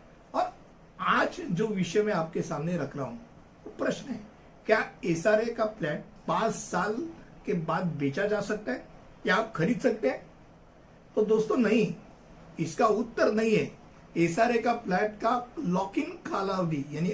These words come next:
अवधि दस साल का है। बहुत ऐसे, अ, मार्केट में ऐसे शब्द फिराए जाते हैं कि पांच साल का हो गया, हो गया, अभी पांच साल के बाद बेच सकते हैं।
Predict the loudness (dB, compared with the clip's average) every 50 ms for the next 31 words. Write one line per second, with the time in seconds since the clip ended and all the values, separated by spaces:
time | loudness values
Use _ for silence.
0 | -4 -6 -4 -4 -2 -2 0 -2 -2 -2 -2 -4 -6 -8 -8 -4 0 0 0 0
1 | 0 0 0 0 0 0 -2 -4 -8 -10 -12 -14 -20 -20 -20 -20 -20 -20 -20 -20
2 | -20 -20 -20 -20 -20 -20 -20 -20 -20 -20 -12 -8 -6 -6 -6 -6 -6 -6 -4 -2
3 | 0 -2 -2 -2 -4 0 0 2 2 4 8 8 8 8 8 4 0 0 -2 -2
4 | -2 0 2 4 4 2 2 0 -2 -2 -2 -4 -4 -4 -2 -2 -2 -2 -2 -2
5 | -2 -4 -4 -4 -4 -4 -4 -6 -8 -6 -6 -4 -2 -2 -2 -2 -4 -4 -4 -4
6 | -4 -4 -6 -2 0 2 2 2 2 2 4 4 6 6 6 4 4 4 4 4
7 | 4 4 2 2 0 0 -2 -2 -2 -2 0 0 -2 -2 -2 -6 -6 -4 -4 -4
8 | -4 -2 0 0 0 0 -2 -2 -4 -2 0 0 0 2 0 0 0 0 -2 -2
9 | -6 -6 -6 -8 -12 -14